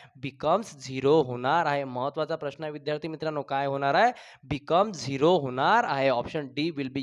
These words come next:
your right answer. एअर कोरमध्ये कुठल्याही प्रकारचे लॉसेस होणार नाही, म्हणून लोखंडी कोरऐवजी जर एअर कोर बदलवली तुम्ही तर ट्रान्सफॉर्मर म-, मध्ये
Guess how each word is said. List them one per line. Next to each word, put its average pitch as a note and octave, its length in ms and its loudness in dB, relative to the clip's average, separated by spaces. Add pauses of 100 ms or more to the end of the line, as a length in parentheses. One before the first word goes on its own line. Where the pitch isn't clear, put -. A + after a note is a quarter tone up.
your C#3 200 4 (240)
right C3 460 -6
answer. B2+ 320 -4 (300)
एअर D#3+ 280 2
कोरमध्ये F#3 480 4
कुठल्याही D#3+ 420 0
प्रकारचे D#3 520 -2
लॉसेस C#3 360 -4
होणार B2+ 300 -6
नाही, C#3 360 0 (240)
म्हणून E3 300 2
लोखंडी D#3+ 480 2
कोरऐवजी D3+ 600 0
जर C#3+ 160 0
एअर D3 300 2
कोर F#3+ 220 2
बदलवली D3 480 2
तुम्ही D#3 420 0 (240)
तर C#3+ 40 -2
ट्रान्सफॉर्मर C#3+ 640 2
म-, C#3 540 -2
मध्ये C#3+ 340 4